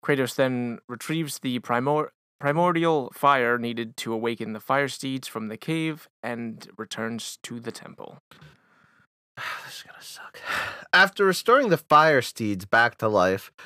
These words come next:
Speaker 2: the horses lead Kratos into the underworld before retreating. There he meets Charon, uh, on his ferry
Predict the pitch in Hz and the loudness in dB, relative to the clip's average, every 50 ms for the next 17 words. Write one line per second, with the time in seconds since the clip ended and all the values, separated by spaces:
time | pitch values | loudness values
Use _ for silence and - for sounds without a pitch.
0 | - _ - 131 143 151 151 147 - 151 139 131 139 127 - - 139 131 131 135 | -14 _ -2 2 2 4 2 2 2 -2 -2 0 0 -2 0 2 4 4 6 6
1 | 131 - - 127 123 - 120 113 - - 113 113 113 107 107 104 101 98 92 98 | 4 2 0 -6 -6 -4 -4 -4 -2 -2 0 0 2 2 4 4 2 2 0 -4
2 | - - 92 85 85 - - 101 90 80 76 78 85 - _ _ - - - 123 | -8 -6 -4 -6 -6 -6 -4 -4 -4 -4 -4 -8 -10 -16 _ _ -16 -4 2 4
3 | 123 127 127 127 143 131 127 120 113 110 95 - - - _ _ _ _ - - | 4 4 4 2 -2 -4 -2 -2 -4 -4 -6 -8 -14 -18 _ _ _ _ -14 -8
4 | - - 196 180 170 123 92 82 67 71 82 87 _ _ _ _ _ _ _ _ | -2 2 4 6 6 6 4 4 2 -2 -8 -12 _ _ _ _ _ _ _ _
5 | _ - - 95 92 85 80 76 - - - 104 110 110 113 117 107 101 - - | _ -4 -2 0 0 2 2 0 -2 -2 -2 0 0 0 0 -2 -6 -6 -8 -10
6 | - - 143 143 147 143 143 147 | -4 0 4 4 4 4 4 2